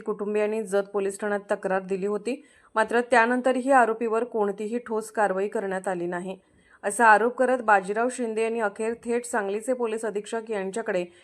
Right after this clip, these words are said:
दिनांक अठरा सप्टेंबर दोन हजार पंचवीस रोजी लेखी निवेदन दिले.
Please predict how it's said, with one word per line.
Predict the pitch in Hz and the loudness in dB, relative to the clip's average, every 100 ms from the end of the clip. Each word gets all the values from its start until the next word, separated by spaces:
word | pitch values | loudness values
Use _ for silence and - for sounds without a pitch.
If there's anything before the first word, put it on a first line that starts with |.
| _ - | _ -4
दिनांक | 220 240 247 | 2 2 4
अठरा | 269 - 247 | 2 4 2
सप्टेंबर | 262 262 254 240 247 | 2 0 0 2 2
दोन | 220 214 | 2 -2
हजार | 208 214 | -2 -2
पंचवीस | 214 196 190 214 220 | -2 -2 -2 -6 -2
रोजी | 214 190 240 | -4 -2 -2
लेखी | 208 196 | -4 -4
निवेदन | 220 202 180 175 180 | -4 -2 -2 -4 -4
दिले. | 180 180 | -2 -4